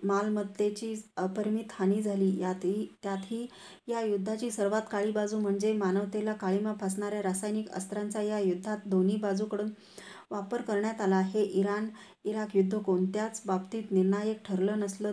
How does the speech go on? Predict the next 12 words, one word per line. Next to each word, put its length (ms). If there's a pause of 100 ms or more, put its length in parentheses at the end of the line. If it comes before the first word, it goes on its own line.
तरी 180
त्या 220 (580)
युद्धाने 360
इराण 400
व 120
इराक 360
दोन्ही 320
देशांना 460
मात्र 280 (1000)
कुर-, 340 (120)
करून 340
टाकलं. 480